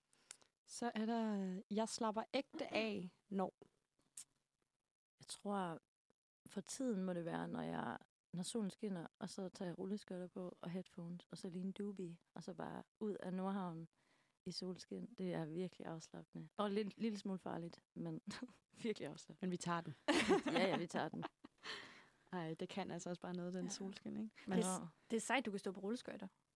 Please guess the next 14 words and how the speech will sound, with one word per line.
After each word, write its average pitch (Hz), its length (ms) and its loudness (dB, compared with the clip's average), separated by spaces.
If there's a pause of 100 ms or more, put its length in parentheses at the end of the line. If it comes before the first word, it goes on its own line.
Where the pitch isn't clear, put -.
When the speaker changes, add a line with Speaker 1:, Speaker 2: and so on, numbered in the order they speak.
(400)
Speaker 1:
Ja. 220 200 2
Speaker 2:
Jamen, 196 180 4
jeg 185 140 6
er 175 40 0
ikke 180 180 0
særlig 196 260 0
god - 200 -2
til - 140 -4
det. - 80 8
Speaker 3:
<laughs> 349 1120 4
Er 254 60 6
det 240 140 4
dem 262 100 6
med, 269 220 6